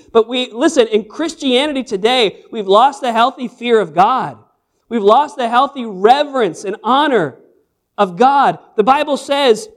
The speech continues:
in First Peter, think about this New Testament now, First Peter chapter four, verse seventeen and eighteen, speaking to the church. Speaking to the church, the apostle says,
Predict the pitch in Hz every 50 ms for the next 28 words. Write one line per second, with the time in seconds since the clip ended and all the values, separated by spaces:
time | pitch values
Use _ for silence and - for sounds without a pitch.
0 | _ - 196 202 - - 277 302 285 294 - 311 302 262 220 214 294 302 269 277
1 | 262 302 277 226 247 240 294 339 294 277 262 240 233 - 226 220 214 208 196 196
2 | 208 196 202 - 262 277 262 269 294 285 269 262 - - 269 240 240 - 233 220
3 | 226 - 269 311 302 269 233 208 226 220 214 220 - 269 262 262 269 254 254 -
4 | 269 262 240 240 226 220 247 277 311 302 - 277 233 208 196 - - _ - -
5 | - - 320 254 269 269 220 202 208 - - - 285 320 311 240 - - - -
6 | - _ _ _ _ _ _ - - 320 285 277 240 226 220 - 247 320 320 294
7 | - - 247 226 214 226 269 277 269 269 254 226 - 294 277 269 247 208 -